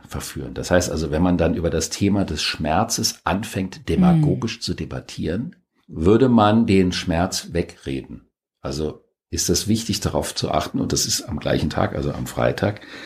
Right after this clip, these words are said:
Speaker 1: dass man nicht versucht, argumentativ, intellektuell etwas, was auf einer tieferen Ebene stechen könnte oder schmerzen könnte,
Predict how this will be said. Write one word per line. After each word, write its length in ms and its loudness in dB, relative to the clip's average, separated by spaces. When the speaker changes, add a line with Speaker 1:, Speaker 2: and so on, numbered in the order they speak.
Speaker 1:
dass 160 -4
man 180 2
nicht 220 4
versucht, 580 0
argumentativ, 1300 -2
intellektuell 1400 0
etwas, 400 2
was 140 2
auf 140 -2
einer 220 -2
tieferen 420 0
Ebene 640 -4
stechen 480 2
könnte 320 0
oder 160 -2
schmerzen 400 -2
könnte, 540 -6